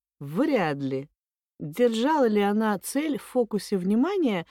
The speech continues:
в тот момент, когда вот высказывала свое мнение о взяточничестве? Видимо, нет.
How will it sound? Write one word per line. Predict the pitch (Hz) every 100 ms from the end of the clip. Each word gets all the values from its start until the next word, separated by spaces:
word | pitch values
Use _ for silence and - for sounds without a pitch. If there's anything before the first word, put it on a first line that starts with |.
| - _
в | -
тот | 262 277
момент, | 214 214 240 302 277
когда | 196 185 202 226
вот | 202 190
высказывала | 208 - 214 185 180 180
свое | 170 175 175 180
мнение | 190 185 156 156
о |
взяточничестве? | 170 175 151 139 - 131 117 - 131 135 _ _ _ _ _ _ _ _
Видимо, | 127 127 151 254
нет. | 311 196 - _